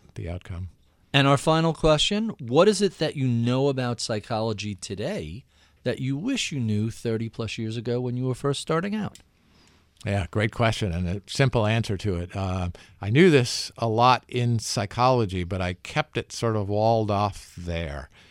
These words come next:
Speaker 1: um, and didn't appreciate its breadth, which is an idea often attributed to Kurt Lewin, which is, uh, when we're trying to change behavior, other people's or our own, we often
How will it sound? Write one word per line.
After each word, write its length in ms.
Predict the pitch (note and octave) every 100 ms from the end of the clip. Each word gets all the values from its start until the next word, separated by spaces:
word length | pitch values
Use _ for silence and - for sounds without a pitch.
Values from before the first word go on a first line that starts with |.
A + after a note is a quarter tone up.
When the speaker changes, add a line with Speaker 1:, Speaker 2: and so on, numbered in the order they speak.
| _ _
Speaker 1:
um, 540 | F#2 E2+ E2+ E2 E2 E2+ -
and 420 | F2+ F2 E2+ E2+ -
didn't 300 | A#2 A2 G2+ _ _
appreciate 800 | A#2 G2+ - - B2+ - G#2 F#2
its 220 | F2+ - -
breadth, 420 | G2 G#2+ F2+ -
which 220 | F#2 -
is 280 | F#2 F#2+ - - - - _
an 120 | G#2+
idea 440 | G2+ G2 A2+ A#2+ G#2+
often 380 | F#2+ G2+ -
attributed 580 | G2+ - G#2+ G2+ F#2+ F#2
to 320 | - G#2 F#2+ F#2+
Kurt 300 | - G#2+ C3
Lewin, 380 | D#3 G#2+ F2+
which 240 | F#2 F#2 -
is, 400 | F#2+ F#2+ F#2 - - - _
uh, 360 | A#2+ G2 F#2 F#2
when 460 | G#2 G#2 B2 C3+
we're 200 | B2+ A#2+
trying 380 | A2 B2+ B2 B2
to 100 | A2
change 520 | G2 - B2 B2 A2
behavior, 520 | G2+ G2+ A2+ A2+ F2 F2+
other 220 | G2 G#2
people's 420 | G#2 G2+ G2 F2+
or 60 | F#2+
our 360 | F#2 F#2 E2+
own, 360 | G2+ C3 E2+ F2+
we 100 | F2
often 440 | G#2 A#2 G#2 G2